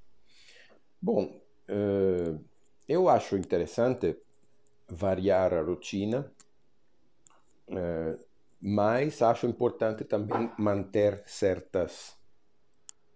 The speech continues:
eh, certos pontos firmes no estudo. A técnica básica, eh,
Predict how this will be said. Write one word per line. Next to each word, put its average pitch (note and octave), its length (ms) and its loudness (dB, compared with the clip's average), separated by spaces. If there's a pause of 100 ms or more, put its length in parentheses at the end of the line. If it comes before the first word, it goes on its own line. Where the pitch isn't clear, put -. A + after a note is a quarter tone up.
(400)
eh, D2 380 -10
certos - 380 -4
pontos A2+ 520 -2
firmes F2 800 -2 (360)
no E2+ 160 -4
estudo. - 460 -10 (1200)
A - 80 -8
técnica F#2 460 -4
básica, A#2 800 0 (1900)
eh, C#2 440 -12